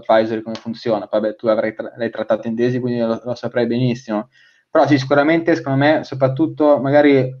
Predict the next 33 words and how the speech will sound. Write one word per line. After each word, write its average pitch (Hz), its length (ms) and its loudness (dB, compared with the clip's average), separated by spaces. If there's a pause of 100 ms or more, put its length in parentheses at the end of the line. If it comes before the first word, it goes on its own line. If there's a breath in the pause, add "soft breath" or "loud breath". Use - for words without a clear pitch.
(120)
appunto, 127 540 -2
meno 139 380 -4
noi 143 180 -6
giovani, 131 400 -2
ma 113 100 -10
un 117 100 -10
pochino 131 340 -8
quelli, 131 340 -2
un - 140 -8 (520)
pochino 135 380 -2
più 139 120 -6
là 131 200 2
con 143 100 -2
l'età, 135 340 2
c'è 135 140 -4
sicuramente 127 520 -4
questo 120 280 -12
freno 117 340 -4
che 117 120 -10
dici: 110 280 -14
"Ma, 107 320 -6
ma 113 340 2
alla 120 180 2
fine 123 200 0
i 110 40 0
soldi 120 280 4
chi 123 100 -2
è 123 40 2
che 127 100 -4
me 117 80 0
li 113 60 0
investe? 107 720 -2
Cioè, 104 320 -2